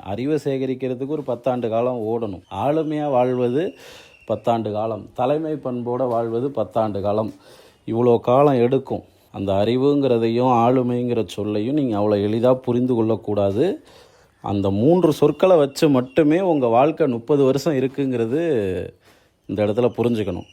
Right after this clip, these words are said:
எல்லா மனிதர்களுக்குள்ளேயும் அறிவு, ஆளுமை, தலைமை பண்பு, இது மூணுமே இருக்கு. ஒருத்தர் முன்னாடி போறாங்க, ஒருத்தர் பின்னாடி வர்றாங்க, அவ்வளவுதான்.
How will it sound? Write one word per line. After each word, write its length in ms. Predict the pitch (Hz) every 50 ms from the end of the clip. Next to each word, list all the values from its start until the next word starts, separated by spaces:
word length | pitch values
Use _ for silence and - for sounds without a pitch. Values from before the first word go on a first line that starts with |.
| -
எல்லா 320 | - 139 151 170 190 190 202 196
மனிதர்களுக்குள்ளேயும் 1080 | 175 156 151 170 185 185 196 190 175 190 175 151 - - 147 139 139 139 131 143 160 180 - - _ _
அறிவு, 480 | 107 110 120 127 131 131 120 123 131 135 139 139 - _ _ _ _ _ _ _ _ _
ஆளுமை, 560 | - 95 104 120 127 131 123 117 120 120 127 135 135 - - - _ _ _ _ _ _ _ -
தலைமை 340 | 104 110 123 131 135 131 123
பண்பு, 380 | 123 - 113 110 107 104 120 131 127 107
இது 160 | 104 98 95
மூணுமே 400 | 95 104 117 123 120 120 127 127
இருக்கு. 300 | 117 107 90 - 98 92 - _ - - - - - - - _ -
ஒருத்தர் 400 | 107 110 98 - 120 107 104 107
முன்னாடி 300 | 120 147 175 185 180 175
போறாங்க, 380 | 165 147 139 135 127 127 160 226
ஒருத்தர் 380 | 240 220 160 147 135 117 113 -
பின்னாடி 280 | 113 123 135 127 120
வர்றாங்க, 360 | 101 95 90 92 87 82 82 -
அவ்வளவுதான். 440 | 85 90 95 98 95 95 95 -